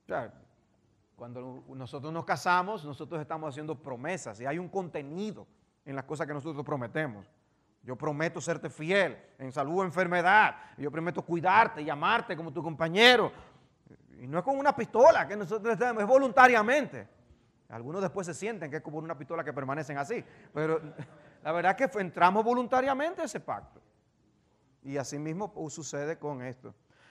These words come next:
La Confesión de Westminster en el capítulo veinte, en el,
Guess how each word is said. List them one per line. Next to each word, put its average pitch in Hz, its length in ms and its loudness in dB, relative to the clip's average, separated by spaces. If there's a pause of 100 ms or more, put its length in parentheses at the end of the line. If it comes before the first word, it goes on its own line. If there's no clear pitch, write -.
(140)
La 143 180 -2
Confesión 160 360 -4
de 190 80 0
Westminster 185 600 -2
en 147 120 -2
el 147 80 -8
capítulo 156 480 -4
veinte, 151 500 -8 (140)
en 135 160 -10
el, 131 320 -8